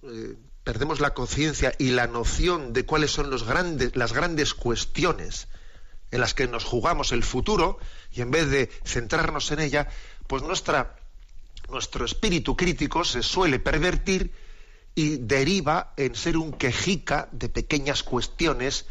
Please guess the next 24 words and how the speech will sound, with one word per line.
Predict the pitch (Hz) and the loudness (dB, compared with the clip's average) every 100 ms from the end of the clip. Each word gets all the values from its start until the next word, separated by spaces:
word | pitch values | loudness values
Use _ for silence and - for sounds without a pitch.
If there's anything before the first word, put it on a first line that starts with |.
| - - | -10 -2
eh, | 135 - | -2 0
en | 127 | 0
las | 113 | -2
que | - 123 | -2 0
te | 127 | 0
están | 131 131 | 2 2
agobiando | 117 104 113 131 123 113 | 2 0 2 2 2 -2
en | 104 | -2
el | 101 | 0
día | 104 127 | 2 2
a | 104 | 4
día, | 110 123 | 2 2
pero | 123 95 | 2 0
que | - | 0
no | 101 151 | 0 2
son | - 139 | 2 0
las | - | 0
cuestiones | - - - 139 131 - - - - | 2 2 4 2 2 0 0 2 2
fundamentales. | - 123 107 95 87 85 113 78 - - - - - - - - - - - - - - - - - - - - - | 4 2 2 2 2 2 4 4 0 -2 -8 -10 -18 -18 -20 -20 -16 -16 -14 -12 -12 -12 -14 -14 -14 -12 -12 -12 -4
Matal-, | 107 - 151 147 - | 0 4 4 4 2
matamos | 123 - 170 156 - | 0 2 2 0 -2
pulgas | - 175 156 123 113 - | 2 2 4 2 0 0
a | 127 | 0
cañonazos, | - 123 113 117 175 165 - - - | 2 0 0 0 0 2 0 0 -2